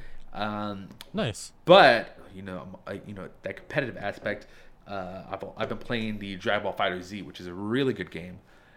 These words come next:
Speaker 1: I'm, I'm su-, I'm such a big fan in, uh, of
Speaker 2: Yeah.
Speaker 1: animation. So, um, I mean, whether it's, like, U I animations or, like, uh, you know, character animations and sprites and things like that, but
Speaker 2: Yeah.
Speaker 1: those, I mean, they did such a good job with the animations in there, and the,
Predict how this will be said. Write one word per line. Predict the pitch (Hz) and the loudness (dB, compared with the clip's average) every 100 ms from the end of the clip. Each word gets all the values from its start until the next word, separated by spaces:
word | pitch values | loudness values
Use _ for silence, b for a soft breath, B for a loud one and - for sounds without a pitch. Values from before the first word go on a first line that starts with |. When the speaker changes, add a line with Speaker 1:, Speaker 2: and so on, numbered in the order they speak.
| b | b
Speaker 1:
I'm, | 135 139 - | -2 0 0
I'm | 170 | 4
su-, | - 175 | 8 8
I'm | 143 | 6
such | - 165 151 | 2 0 0
a | |
big | 156 | -2
fan | - 127 135 143 - | 0 0 0 -2 -6
in, | 104 95 - | -6 -6 -8
uh, | 90 85 - | -10 -8 -10
of | - | -10
Speaker 2:
Yeah. | 87 | -4
Speaker 1:
animation. | 143 113 95 123 | 0 0 -2 -8
So, | - 113 98 - b b b - | -4 -2 -2 -4 b b b -14
um, | - 76 71 - - - | -12 -10 -12 -18 -6 -2
I | |
mean, | 135 135 | 0 6
whether | 156 151 135 | 8 8 6
it's, | 123 | 4
like, | 104 98 | 0 0
U | 127 135 | 4 6
I | 131 | 8
animations | 127 123 117 92 | 6 0 -4 -8
or, | 80 | -8
like, | - 85 - - | -10 -14 -16 -14
uh, | - - | -12 -12
you | 92 | -14
know, | - - | -16 -16
character | - 98 85 | -8 -6 -6
animations | 98 95 92 98 95 92 - | -6 -8 -10 -12 -14 -16 -20
and | 82 | -20
sprites | - 87 90 90 | -12 -8 -8 -8
and | |
things | - 95 | -14 -12
like | 90 | -10
that, | - | -8
but | 92 90 b b b b - | -8 -10 b b b b -4
Speaker 2:
Yeah. | 135 | 10
Speaker 1:
those, | 165 233 220 151 127 110 - 117 | 12 12 12 10 6 2 -6 -4
I | |
mean, | 120 110 | -4 -2
they | 110 | 0
did | 110 107 - | 0 -2 -6
such | - 110 104 - | -6 -2 -2 -4
a | |
good | 87 90 | -10 -8
job | 95 85 | -8 -8
with | - | -10
the | 85 | -12
animations | 82 82 87 - 85 - | -14 -16 -14 -14 -14 -16
in | 82 | -14
there, | 87 | -14
and | 90 - | -14 -16
the, | - | -20